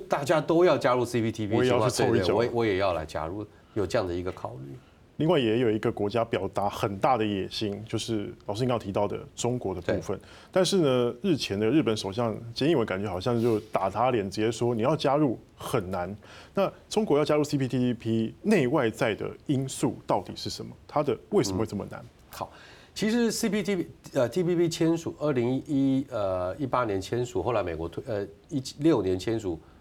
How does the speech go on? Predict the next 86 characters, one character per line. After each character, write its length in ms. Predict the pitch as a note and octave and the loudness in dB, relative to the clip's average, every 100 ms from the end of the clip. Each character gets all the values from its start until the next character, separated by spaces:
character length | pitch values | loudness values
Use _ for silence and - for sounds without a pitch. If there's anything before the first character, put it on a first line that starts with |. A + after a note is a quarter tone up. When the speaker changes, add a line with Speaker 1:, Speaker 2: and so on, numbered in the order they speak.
| - | -6
Speaker 1:
后 100 | A#2 | -2
来 80 | G#2 | -2
美 100 | E2+ | -2
国 140 | F2+ | -4
退 160 | A#2 G2+ | -4 -4
出 160 | G2 | -4
的 180 | F#2+ G#2+ B2+ | -4 -4 0
那 120 | C#3 | 0
一 120 | A#2 | 2
个 100 | A2+ | 0
时 240 | - F#2 F#2+ | -4 -6 -4
刻， 240 | C#3+ G#2 - - - - | -2 -4 -8 -20 -20 -10
中 180 | - G3 | 0 2
国 140 | E3+ A#2+ | 4 2
已 60 | |
经 200 | G#2 F3 | 2 2
有 240 | C#3+ F2+ - | 2 0 -2
一 120 | B2+ | -4
些 260 | B2 A#2 A2+ | -2 0 -2
智 180 | B2+ | -4
库 160 | G#2+ A2+ | -2 -2
学 200 | F#2+ F#2+ | -2 -4
者 120 | F#2 | -2
表 240 | D#2+ F2 D#2 | -4 -6 -4
达 160 | E2 | -6
说， 140 | E2+ A2+ | -2 -2
哎， 60 | |
中 240 | A2 B2+ B2 | 0 -2 -2
国 180 | E2+ | -4
应 100 | F2 | -4
该 140 | F#2+ F#2 | -2 -2
要 80 | E2+ | -4
来 100 | D#2+ | -8
考 240 | - - A2+ | -14 -16 -10
虑 120 | G#2 | -8
加 160 | F2 F2 | -6 -6
入 100 | F2 | -6
C 180 | - G2 | -10 -10
P 100 | G2 | -10
T 140 | - | -10
P 140 | G#2 F#2+ | -12 -12
P。 60 | F#2+ | -10
Speaker 2:
是， 220 | A2 G2 | -8 -8
所 160 | - C#3 | -2 0
以 40 | |
也 80 | A#2 | 0
是 160 | A2+ B2 | 0 -2
经 180 | B2+ | 0
过 160 | C3 B2 | 2 4
了 220 | G#2+ G2+ - - - - - | 4 0 -4 -18 -20 -12 -2
两 180 | B2 F#2+ | -2 0
年 120 | G#2 | -2
的 60 | |
酝 160 | A#2 B2 | 0 -2
酿 220 | F#2+ G#2 | -2 0
了。 80 | G2+ | 0
Speaker 1:
对， 80 | - | 0
好 120 | A#2 | -2
几 140 | A2+ | 0
年 160 | F#2 F#2 | -2 0
酝 140 | A2+ G#2+ | 0 0
酿 220 | G#2+ E2 | 0 -2
了。 80 | D#2+ - - - - - | -10 -16 -20 -20 -20 -8
那 100 | G#3 | -4
可 120 | - - | 0 0
是 160 | G3 | 0
这 200 | D#3+ A#3 | 0 4
一 80 | D#3 | 4
次， 360 | - F3 A#2+ - - - | 4 2 2 0 -8 -2
呃， 180 | G2+ | -2
习 140 | F#2 C#3 | 0 -2
近 160 | F3+ | 0
平 200 | B2 G#2+ | 2 0
在 320 | G#2 C3+ A2+ G2+ | 2 4 4 0
这 140 | A#2+ | -4
个 120 | - | -6
apec 400 | C3+ C3+ - C#3+ G2 | -4 -4 -2 -2 -2
的 240 | F2+ F2 | -2 -4
领 220 | F#2 E2+ | -4 -6
袖 180 | E2+ A2+ | -2 -4
峰 240 | - G#2+ | -2 -4
会 140 | A#2 F#2+ | -2 -2
上 180 | F#2+ F#2 | -4 -4
面 140 | F2 | -6
宣 220 | - F2+ | -6 -8
布， 220 | F2 G2+ | -8 -10